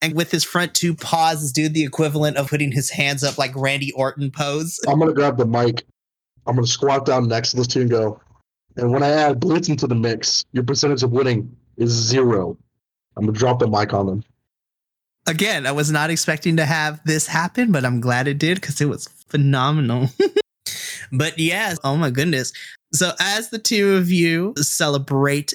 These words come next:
Speaker 1: in the ring, and then you two make your way back up the ramp. Actually, as the two of you are celebrating to, in the ring, we're gonna cut to, the camera kinda cuts past you two and goes into the locker room area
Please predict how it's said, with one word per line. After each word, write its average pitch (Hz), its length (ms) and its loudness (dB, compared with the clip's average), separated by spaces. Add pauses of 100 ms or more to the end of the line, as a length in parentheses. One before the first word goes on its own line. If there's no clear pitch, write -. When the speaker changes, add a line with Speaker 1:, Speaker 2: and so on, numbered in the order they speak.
Speaker 1:
in 151 120 2
the 165 100 2
ring, 151 480 2 (600)
and 135 160 -2
then 147 160 0
you 147 100 2
two 156 240 0
make 143 280 0
your 160 120 0
way 147 160 0
back 143 440 -2
up 135 260 0
the 165 100 0
ramp. 139 440 0 (520)
Actually, 254 480 -2
as 220 260 0
the 196 60 -6
two 170 220 2
of 131 120 -2
you 139 120 2
are 131 60 0
celebrating 127 640 -2
to, 127 240 -4
in 131 160 0
the 127 100 0
ring, 131 220 0
we're 254 140 2
gonna 370 180 0
cut - 400 -2 (100)
to, 143 520 0
the 143 80 0
camera 214 340 -2
kinda 196 260 -2
cuts - 500 -4 (140)
past 160 480 -2
you 147 180 0 (120)
two 139 340 2 (520)
and 131 280 -2
goes 143 480 2 (260)
into 170 480 -2
the 190 260 2 (220)
locker 131 340 0
room 131 280 0
area 131 480 0